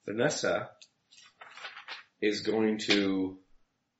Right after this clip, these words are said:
bluff that she's dying,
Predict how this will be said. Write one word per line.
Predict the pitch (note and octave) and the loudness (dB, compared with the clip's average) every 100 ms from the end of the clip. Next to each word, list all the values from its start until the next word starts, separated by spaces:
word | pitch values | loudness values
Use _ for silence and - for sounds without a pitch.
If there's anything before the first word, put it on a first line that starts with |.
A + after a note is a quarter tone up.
| _ _ _ _ _ _ _ | _ _ _ _ _ _ _
bluff | F#2+ B2 A#2+ - - - | 2 8 10 8 2 -2
that | G2+ | -2
she's | - A2 G#2 - | 0 -2 -4 0
dying, | A#2 A#2 A2+ E2 F2 | 4 6 6 2 -4